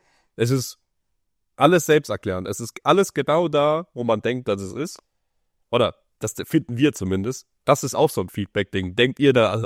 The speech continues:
anders? Findet ihr, das sollte in einen anderen Tab vielleicht rein, als Beispiel? Ähm,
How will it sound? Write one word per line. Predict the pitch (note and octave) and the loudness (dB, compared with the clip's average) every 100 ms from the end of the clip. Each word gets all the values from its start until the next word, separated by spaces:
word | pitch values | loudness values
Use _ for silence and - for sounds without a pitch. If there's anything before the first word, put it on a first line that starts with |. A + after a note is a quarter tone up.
| - | -2
anders? | A#2+ E3+ F#3+ - | 0 4 2 0
Findet | C#3+ B2 G#2+ | -2 0 0
ihr, | B2 A2+ | -2 0
das | A2 G#2+ - | -2 -2 0
sollte | A#2 A#2 G#2+ G2 F#2+ | 0 2 0 0 -2
in | A2 | -6
einen | - C3+ | -6 -2
anderen | D3+ F#3 D3+ | -2 -4 -4
Tab | F#3+ G3+ | -6 -4
vielleicht | - E3+ F3 - | -4 -2 -4 -2
rein, | D#3 G3 | -2 -4
als | - B2 | -8 -6
Beispiel? | B2+ D3 - F3+ - _ _ _ _ _ - | -2 -2 -2 -4 -6 _ _ _ _ _ -4
Ähm, | G2 A2 A2 A2 G#2 | 0 2 2 0 -4